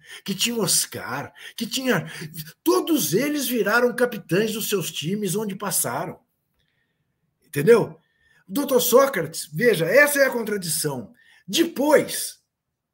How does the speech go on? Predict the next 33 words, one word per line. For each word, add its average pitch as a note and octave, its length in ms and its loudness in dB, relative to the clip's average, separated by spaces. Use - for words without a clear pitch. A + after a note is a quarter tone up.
passado G#3+ 640 4
o D#3 100 -8
trauma, E3+ 560 2
a C#3+ 100 -6
ressaca, F#3+ 760 -6
um D#4 140 -10
dia D#4 220 0
ele D4+ 140 -2
me C#4 120 -6
disse, A#3+ 280 -4
"A A#3+ 40 4
melhor C#4 360 0
coisa B3+ 220 -6
que B3 60 0
aconteceu A3+ 480 -2
pra A3 160 -8
nós A3+ 220 -2
todos - 480 -6
foi B3 180 2
não B3+ 160 2
ganhar A3+ 300 2
aquela A3 300 -2
Copa." E3 500 -6
Eu F#3+ 80 -12
falei, A#3+ 160 -2
"Mas B3 120 -2
por B3 120 -6
quê, C4 160 0
Magro?" C3 380 -4
"Porque G#3+ 220 -4
nós A3+ 180 -2
ficaríamos G3 560 0
bestinhas C#3+ 960 -6